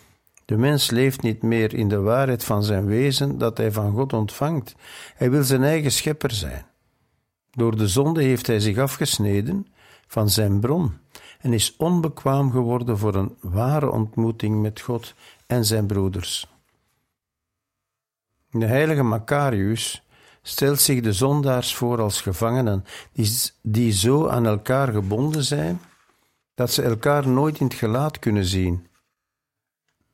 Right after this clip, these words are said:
om tot een werkelijke ontmoeting te komen.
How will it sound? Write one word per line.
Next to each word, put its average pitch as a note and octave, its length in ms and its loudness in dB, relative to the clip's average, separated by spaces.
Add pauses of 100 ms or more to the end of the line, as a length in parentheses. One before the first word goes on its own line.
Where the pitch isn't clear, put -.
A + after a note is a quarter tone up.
(200)
om A2 200 0
tot B2+ 200 0
een G#2 140 2
werkelijke C#3+ 520 0
ontmoeting B2 600 0
te G#2 80 -2
komen. F#2 480 -6